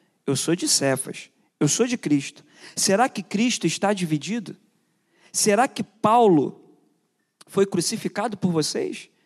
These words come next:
Ou será que vocês foram batizados em nome de Paulo? Dou graças a Deus por não ter batizado nenhum de vocês, exceto Crispo e Gaio, para que ninguém diga que vocês foram batizados em meu nome. Batizei também alguns da casa de Estéfanas. Além desse,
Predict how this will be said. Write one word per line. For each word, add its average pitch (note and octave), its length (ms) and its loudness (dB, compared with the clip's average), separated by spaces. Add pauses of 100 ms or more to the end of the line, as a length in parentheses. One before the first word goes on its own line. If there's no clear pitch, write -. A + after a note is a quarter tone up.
(380)
Ou D4 140 6
será A#3 320 2
que A#3 100 -10
vocês G3+ 340 2
foram G3+ 440 2
batizados E3+ 600 0
em E3 40 2
nome E3 220 2
de D3 100 -2
Paulo? B2+ 440 -4 (460)
Dou D#3+ 240 2
graças G#3+ 720 0
a A#3 60 0
Deus E3+ 400 2
por D#3+ 240 0
não A#3+ 200 2
ter - 220 0
batizado G3 580 -2
nenhum F#3 220 2
de G3 80 -6
vocês, G3 540 2 (180)
exceto C#4+ 440 0
Crispo - 400 -2
e B3+ 40 -10
Gaio, F#3 380 2 (320)
para G#3+ 180 4
que B3 140 0
ninguém A#3+ 300 4
diga A3+ 300 0
que G#3 80 -16
vocês G#3+ 280 0
foram G#3+ 200 0
batizados G#3 400 0
em G#3+ 40 0
meu A3 140 2
nome. D#3 420 2 (340)
Batizei F#3 480 2
também G#3 360 2
alguns G3+ 240 2
da G#3 100 2
casa G#3 260 -2
de G3+ 220 0 (180)
Estéfanas. F#3+ 840 0
Além G3+ 240 0
desse, A3+ 420 2